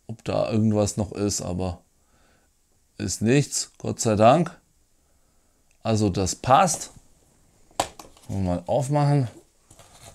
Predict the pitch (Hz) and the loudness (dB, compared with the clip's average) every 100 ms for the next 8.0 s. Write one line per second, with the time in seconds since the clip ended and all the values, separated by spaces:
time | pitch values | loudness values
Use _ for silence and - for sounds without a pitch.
0 | _ 110 101 90 - 123 127 - 139 127 | _ -8 -6 -4 0 0 2 2 2 2
1 | - 131 127 - - _ _ _ _ _ | 4 4 4 -2 -14 _ _ _ _ _
2 | _ _ _ _ _ _ _ - 85 113 | _ _ _ _ _ _ _ -10 0 4
3 | 117 110 - 120 117 107 117 117 - 127 | 6 4 6 6 4 4 2 2 0 6
4 | 120 110 - - - - 117 - - - | 6 6 2 -12 -8 -2 2 2 2 4
5 | 120 113 107 - - _ _ _ _ _ | 6 6 4 2 -10 _ _ _ _ _
6 | _ - - _ _ - - - _ _ | _ -20 -20 _ _ -20 -20 -20 _ _
7 | _ _ _ - - 113 120 - 131 131 | _ _ _ -14 0 4 6 6 8 6